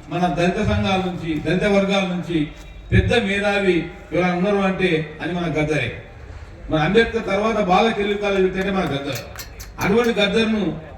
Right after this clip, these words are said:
ఇలా సిద్దిపేట కూడా మా వెన్నెలమ్మ రాలేదు కానీ మన కిరణ సూర్య, సూర్యం వచ్చిండు.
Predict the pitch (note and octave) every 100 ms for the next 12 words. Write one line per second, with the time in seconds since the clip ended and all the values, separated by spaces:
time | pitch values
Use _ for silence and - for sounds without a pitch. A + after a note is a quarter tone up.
0 | - F3+ F3+ - - A3+ G3+ G#3 G#3 G#3
1 | F3+ - - - E3 E3+ G3 G#3 G#3 G3+
2 | F#3 G3 G3 G3 A3 A#3+ - - D#3+ E3+
3 | F#3 F#3 F3 G3+ G3 F3 G3+ G#3 G3+ F#3
4 | F#3+ F#3+